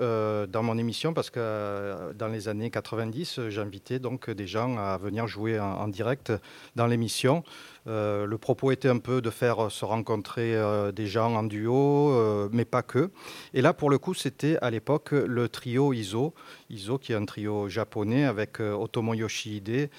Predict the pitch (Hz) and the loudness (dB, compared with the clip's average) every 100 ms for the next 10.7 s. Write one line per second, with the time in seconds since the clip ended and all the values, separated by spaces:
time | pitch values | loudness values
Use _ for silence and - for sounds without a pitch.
0 | - - - 117 - 113 117 117 131 156 | -20 -8 0 0 0 -4 2 4 6 4
1 | 160 - 131 120 123 123 - 117 107 - | 2 0 -2 -2 -4 -4 -2 0 -2 -2
2 | 131 113 104 - 104 92 - 151 208 _ | -2 -2 -4 -4 -4 -6 -4 -4 -4 _
3 | - - - - - _ - 127 123 123 | -20 -16 -16 -16 -20 _ 0 4 6 4
4 | 120 113 113 107 - - - - 113 - | 4 2 0 -2 -10 -20 -20 -10 -4 -2
5 | 113 107 107 101 110 - 113 98 95 120 | 0 0 -2 -2 -8 -6 -6 -4 0 0
6 | 139 120 113 104 104 117 113 - 117 107 | 0 -2 -2 0 2 0 0 0 0 2
7 | 110 127 120 104 104 104 104 - 107 95 | 0 0 0 0 -2 -4 -6 -6 -6 -6
8 | - 107 - 110 104 117 104 - 131 160 | -6 -6 -6 -4 -4 -4 -4 -4 -4 -4
9 | - - - - - - 123 117 117 113 | -4 -12 -16 -18 -8 0 4 4 4 2
10 | 113 110 110 104 101 104 87 | 2 0 0 0 -2 -4 -6